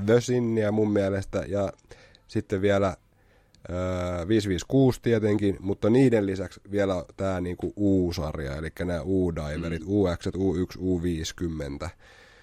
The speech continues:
Speaker 1: Niin tota, on aika semmoista perustaattua,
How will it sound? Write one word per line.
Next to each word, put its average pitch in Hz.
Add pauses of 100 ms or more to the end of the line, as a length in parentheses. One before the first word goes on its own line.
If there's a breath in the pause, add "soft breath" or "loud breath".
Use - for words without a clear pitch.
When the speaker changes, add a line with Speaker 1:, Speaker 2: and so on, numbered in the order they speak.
(640 soft breath)
Speaker 1:
Niin 82
tota, 82 (1200 loud breath)
on 107
aika 101
semmoista 87 (120)
perustaattua, 98